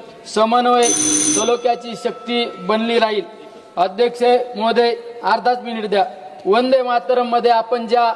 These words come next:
सुजलाम सुफलाम, पाण्याने समृद्ध, फळांनी समृद्ध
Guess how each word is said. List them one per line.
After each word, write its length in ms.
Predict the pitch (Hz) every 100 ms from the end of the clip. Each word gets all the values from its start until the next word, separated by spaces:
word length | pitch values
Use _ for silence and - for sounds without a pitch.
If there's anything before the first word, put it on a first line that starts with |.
| -
सुजलाम 560 | - 214 214 247 240 233
सुफलाम, 560 | - 208 240 240 233 220 - - - - -
पाण्याने 520 | 214 226 247 247 254
समृद्ध, 500 | - 233 233 247 208 214 190 - - - - 185
फळांनी 400 | 214 240 247 254
समृद्ध 520 | 240 233 240 240